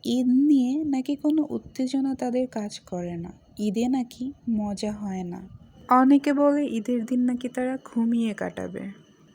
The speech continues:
আবার কেউ কেউ ঈদের জামা কাপড় কেনার আগ্রহ না থাকাকে ম্যাচুরিটি বলে মনে করে। আবার অনেকে ঈদে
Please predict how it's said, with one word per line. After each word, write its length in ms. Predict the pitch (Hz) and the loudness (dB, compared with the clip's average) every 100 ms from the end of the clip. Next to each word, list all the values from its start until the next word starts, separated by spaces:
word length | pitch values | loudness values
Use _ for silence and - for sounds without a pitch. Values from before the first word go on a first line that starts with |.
| _ - - - | _ -20 -14 -2
আবার 320 | 247 247 285 294 | 2 6 6 4
কেউ 300 | - 294 277 | 2 2 2
কেউ 260 | - 233 277 - - - - - | 0 0 0 -6 -20 -20 -14 -4
ঈদের 320 | 233 269 277 | 0 4 4
জামা 320 | 254 254 254 | 2 2 2
কাপড় 480 | 254 262 254 262 262 | 2 -2 0 2 2
কেনার 400 | 254 254 226 220 233 | 2 2 2 -2 -6
আগ্রহ 540 | 202 196 196 233 226 254 | -4 -4 -2 -2 0 -2
না 240 | 226 208 | 0 -4
থাকাকে 580 | 202 226 240 247 240 208 254 | -6 -8 -6 -6 -6 -8 -6
ম্যাচুরিটি 720 | 233 202 214 214 240 240 240 240 | -4 -4 -4 -2 -2 -2 -2 -4
বলে 280 | 233 233 240 | -2 -2 -2
মনে 300 | 196 180 175 | -4 -6 -8
করে। 320 | 147 147 170 202 _ _ - _ - _ _ _ - - | -8 -6 -6 -10 _ _ -20 _ -20 _ _ _ -10 -2
আবার 380 | 247 247 - 285 - | 0 2 2 0 -2
অনেকে 580 | 208 220 220 - 226 247 226 | -2 -2 -6 -8 -8 -6 -4
ঈদে 280 | 220 233 | -2 -2